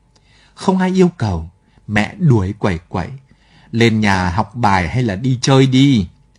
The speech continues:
ở đây quẩn tay quẩn chân người ta." Nhưng Vĩnh thích không khí bữa ăn chiều của sinh viên,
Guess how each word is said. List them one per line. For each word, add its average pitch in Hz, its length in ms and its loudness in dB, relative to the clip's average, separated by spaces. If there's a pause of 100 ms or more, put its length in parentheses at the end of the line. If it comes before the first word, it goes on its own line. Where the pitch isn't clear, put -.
ở 98 140 -6
đây 113 140 0
quẩn 87 300 -4
tay 123 200 -2
quẩn 85 200 -6
chân 123 220 -4
người 92 100 -4
ta." 127 380 0 (1400)
Nhưng 104 640 0
Vĩnh 127 320 -6
thích 208 220 2
không 131 240 0
khí 123 260 0
bữa 147 160 -4
ăn 120 280 -4
chiều 85 400 -6 (100)
của 90 140 -8
sinh 117 300 -4
viên, 113 260 0